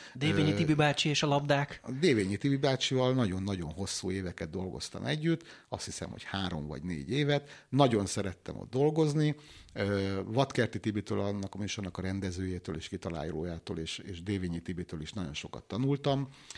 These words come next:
Speaker 2: Ö, ott másodasszisztens voltam egyébként, és egy kicsit egyébként ott tanultam meg az országot, mert, ö,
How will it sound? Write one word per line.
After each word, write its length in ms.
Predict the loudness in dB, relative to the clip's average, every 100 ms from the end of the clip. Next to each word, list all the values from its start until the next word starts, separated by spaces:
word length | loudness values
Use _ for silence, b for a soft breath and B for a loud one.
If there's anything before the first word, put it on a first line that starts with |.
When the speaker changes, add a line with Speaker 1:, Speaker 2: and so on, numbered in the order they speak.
| B B B
Speaker 2:
Ö, 200 | -2 0
ott 200 | 0 0
másodasszisztens 840 | -2 -2 -4 -6 -8 -8 -8 -8
voltam 340 | -6 -6 -6 -6
egyébként, 520 | -4 -4 0 -2 -2 B B B
és 240 | 0 2 0 0
egy 140 | 0
kicsit 320 | 2 2 2
egyébként 480 | 2 2 0 2 2
ott 180 | 0 0
tanultam 420 | -2 -2 0 0
meg 140 | 0
az 100 | 0
országot, 680 | 0 0 -2 -6 -6 -8 -12 -18 B B -6
mert, 420 | -2 -2 -2 0
ö, 400 | 2 2 2